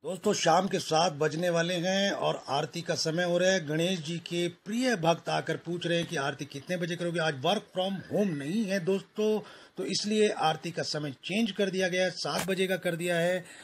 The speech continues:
वरना otherwise हम लोग छह बजे करते हैं। और गणेश जी के प्रति लोगों की आस्था देखकर मन मुग्ध हो जाता है दोस्तों। आरती हो रही है, मिस राजपूत कर रही है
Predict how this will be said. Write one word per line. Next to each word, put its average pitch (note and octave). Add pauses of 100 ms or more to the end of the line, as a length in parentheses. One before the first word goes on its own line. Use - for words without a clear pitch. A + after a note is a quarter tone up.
(160)
वरना E3+
otherwise G3+
हम F#3
लोग F3+
छह G3+
बजे F3+
करते F3
हैं। F3 (280)
और F3 (340)
गणेश F#3
जी F#3
के F#3+
प्रति F3+
लोगों D#3+
की F3 (100)
आस्था F#3
देखकर E3+ (280)
मन E3+
मुग्ध F#3
हो E3
जाता E3
है E3
दोस्तों। E3
आरती D#3+
हो D3+
रही F3+
है, F3+
मिस E3
राजपूत D#3
कर D#3+
रही D#3+
है -